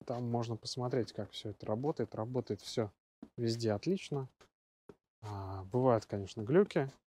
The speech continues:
Вот, например, а, некоторые ромы, имеющие европейский регион, это касается Family Computer Nintendo или, иными словами, Dendy,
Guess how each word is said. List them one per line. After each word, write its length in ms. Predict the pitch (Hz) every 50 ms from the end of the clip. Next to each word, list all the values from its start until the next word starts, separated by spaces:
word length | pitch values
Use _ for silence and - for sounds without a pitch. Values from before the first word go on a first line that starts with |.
| _ -
Вот, 160 | 107 101 -
например, 500 | 113 107 - 127 117 120 123 120 110 - _ _ _ _ _ _ _ _ _ _ _ _
а, 320 | - 110 107 107 107 107 104
некоторые 440 | 113 120 113 - - - 117 117
ромы, 380 | 117 131 160 170 170 143 117 98 - _ _ _ _ _ _ _ _ -
имеющие 640 | 120 120 120 120 117 113 - - - 127 117 113
европейский 720 | 107 110 120 117 120 123 135 - 139 123 113 - - 117
регион, 400 | 117 113 120 131 147 165 180 185 - - - _ _ _ _ _ _ _ _ _
это 140 | - - -
касается 720 | - - 113 110 - 135 113 107 - - 113 104 101 98 - _ _ _ _ - - - _ _ _ _ _ - 110 - -
Family 280 | - 123 117 113 110 107
Computer 380 | - 120 123 127 175 170 - 110
Nintendo 580 | 107 107 107 110 - 113 107 101 95 104 - - _ _ _ _ _ _ - - _ _ _ _ - - - _ _ _
или, 460 | - 127 120 120 117 113 110 110 107 104 - - _ _ _ _
иными 260 | - 113 113 117 117 110
словами, 420 | - - 117 110 110 110 107 107
Dendy, 480 | 104 113 131 147 151 135 117 104 95